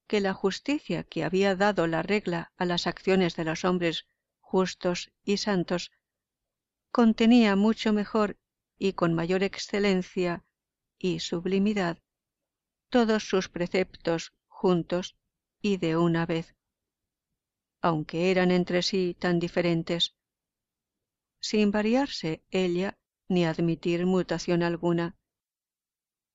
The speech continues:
No obstante que en varios tiempos no lo mandaba todo junto, sino que distribuía y repartía en diversos tiempos lo que a cada uno era correspondiente y propio.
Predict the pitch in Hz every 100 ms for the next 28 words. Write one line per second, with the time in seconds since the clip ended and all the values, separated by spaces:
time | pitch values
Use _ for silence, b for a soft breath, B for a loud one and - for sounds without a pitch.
0 | _ _ 185 175 170 - - 180 175 180
1 | 156 _ _ _ _ 190 180 175 196 190
2 | 185 - 185 185 185 175 - - _ _
3 | 185 196 202 202 185 180 196 185 170 -
4 | 180 175 - 175 165 - 160 - _ _
5 | _ _ _ _ _ _ _ - 180 160
6 | 156 - 170 160 - 180 170 - 202 156
7 | 160 208 202 156 151 - 175 170 - 165
8 | - 190 180 170 _ _ _ _ 180 165
9 | 147 175 170 185 175 - 180 175 175 -
10 | _ _ _ _ _ _ _ 208 208 -
11 | 202 - 247 226 233 226 196 214 214 185
12 | - 170 165 - 170 170 175 165 151 160
13 | 165 - 170 165 170